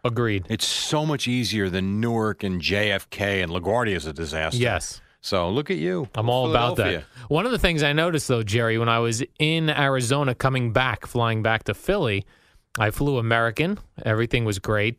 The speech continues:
Speaker 1: But, uh, there were a lot of people with dogs in the airport that were flying with their dogs, but their dogs had vests on them.
Speaker 2: For what?
Speaker 1: Uh, they're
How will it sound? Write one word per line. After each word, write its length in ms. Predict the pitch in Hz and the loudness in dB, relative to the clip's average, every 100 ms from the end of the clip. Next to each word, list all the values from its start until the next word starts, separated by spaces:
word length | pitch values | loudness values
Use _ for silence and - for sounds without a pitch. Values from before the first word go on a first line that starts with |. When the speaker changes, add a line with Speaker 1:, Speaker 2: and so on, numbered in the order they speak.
| - | -2
Speaker 1:
But, 280 | 113 101 123 | -2 0 0
uh, 400 | 113 104 101 - _ - | 2 2 0 -2 _ -4
there 180 | 131 151 | 0 2
were 140 | 151 | 2
a 60 | 147 | 2
lot 320 | 135 160 240 | 2 2 0
of 140 | 254 - | 0 0
people 360 | 196 170 160 | 0 0 0
with 300 | 139 127 - | 0 -2 -2
dogs 500 | 139 135 139 127 117 | 0 2 2 0 0
in 120 | 123 | 0
the 180 | 117 110 | 0 2
airport 500 | 127 127 - 101 98 _ - | 2 0 0 0 -2 _ -2
that 180 | 120 | 0
were 140 | 120 110 | 0 -2
flying 640 | - 120 127 143 139 127 | -2 0 2 2 2 0
with 260 | 110 135 - | 0 0 0
their 160 | 120 | -2
dogs, 720 | 101 107 107 95 90 98 - - _ - - - | 0 0 2 2 0 -4 -8 -16 _ -20 -6 -2
but 220 | 135 123 | 0 0
their 160 | 139 | 0
dogs 560 | 117 143 151 156 147 127 | 0 0 0 0 0 -2
had 400 | - 127 120 107 | 0 2 2 -2
vests 520 | 104 143 139 - - - | 0 0 0 -6 -8 -2
on 220 | 101 95 | -2 -2
them. 200 | 82 82 - _ _ _ - 87 - | -4 -8 -16 _ _ _ -18 -18 -8
Speaker 2:
For 80 | 90 | -2
what? 300 | 117 101 - - | -2 -2 -8 -2
Speaker 1:
Uh, 540 | 120 110 107 107 110 - | 0 2 2 2 -2 -4
they're 680 | 120 127 135 131 123 123 | -2 0 2 0 0 -2